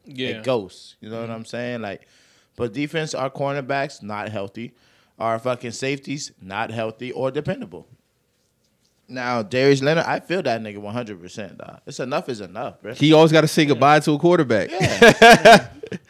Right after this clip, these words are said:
Speaker 2: Like, for real. And it's, it sucks to be like that because you, again, you, you, you're locked in and you're worried about the defense, right?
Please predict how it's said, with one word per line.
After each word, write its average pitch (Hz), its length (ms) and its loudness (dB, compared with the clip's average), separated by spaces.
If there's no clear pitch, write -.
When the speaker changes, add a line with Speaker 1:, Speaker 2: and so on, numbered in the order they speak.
Speaker 2:
Like, 143 200 -4
for 165 140 -6
real. 160 300 0
And 123 160 -6
it's, 165 260 -4
it 147 100 -4
sucks 180 440 -2
to 147 80 -6
be 160 240 -8
like 135 220 -6
that 139 180 -6
because 127 280 -8
you, 131 120 -12
again, 127 460 -6
you, 131 260 -8
you, 123 180 -6
you're 117 260 -8
locked 139 340 0
in 123 180 -2
and 110 100 -8
you're 117 120 2
worried 190 300 4
about 175 280 2
the 135 80 -8
defense, 104 500 -8
right? 107 300 -6